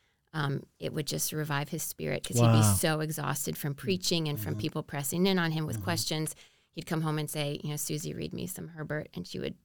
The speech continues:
Speaker 1: she would do that every Sunday evening. Richard Baxter said George Herbert's poems
Speaker 2: Mm-hmm.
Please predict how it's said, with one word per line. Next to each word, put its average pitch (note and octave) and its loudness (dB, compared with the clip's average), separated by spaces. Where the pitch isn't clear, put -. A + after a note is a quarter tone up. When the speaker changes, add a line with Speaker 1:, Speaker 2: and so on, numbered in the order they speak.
Speaker 1:
she - -8
would D3+ -4
do D3+ -4
that D3+ -2
every D#3+ -2
Sunday D3 -2
evening. D#3 2
Richard F3+ 2
Baxter D3 2
said D3 0
George C#3+ -2
Herbert's D3 -2
poems C#3+ -2
Speaker 2:
Mm-hmm. F#2+ -10